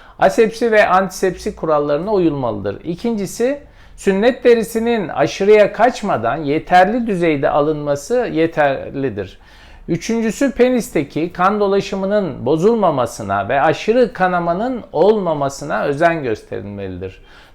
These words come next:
Dördüncüsü, peniste estetik bir görünüm sağlanmalıdır. Beşincisi, çocukta psikolojik travma oluşturmasının engellenmesi zorunludur.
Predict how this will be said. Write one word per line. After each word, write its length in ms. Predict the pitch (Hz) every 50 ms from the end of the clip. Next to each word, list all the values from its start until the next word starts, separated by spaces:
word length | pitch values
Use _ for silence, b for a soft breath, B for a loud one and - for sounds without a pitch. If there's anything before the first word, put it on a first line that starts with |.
| b
Dördüncüsü, 840 | 156 175 208 220 208 214 226 220 220 226 214 - - 269 285 294 294 B B B B B B
peniste 540 | - 208 254 285 285 254 - - - - 143
estetik 840 | 143 143 151 175 180 180 180 - 214 208 202 - 262 262 - - -
bir 120 | 175 170 160
görünüm 640 | 156 151 156 156 160 170 202 247 285 277 247 202
sağlanmalıdır. 920 | - - 196 180 175 170 165 156 139 135 120 110 101 95 90 90 104 101 101 - -
Beşincisi, 840 | 165 185 202 - 262 277 262 247 233 208 - - 247 277 311 311 - B B B B B B B -
çocukta 580 | - 185 185 175 208 202 - - 277 277 277
psikolojik 720 | - - - - - 180 165 170 175 175 240 269 277 - -
travma 500 | 220 226 220 208 196 180 165 143 135 131
oluşturmasının 1300 | 165 175 190 185 - - - - - - - 190 180 180 180 180 185 180 - - 185 202 240 233 202
engellenmesi 1300 | - 143 151 165 170 165 175 175 175 175 175 175 175 175 180 175 175 180 170 - 233 226 220 202 - - 139
zorunludur. 640 | 143 170 180 180 185 185 180 170 143 117 113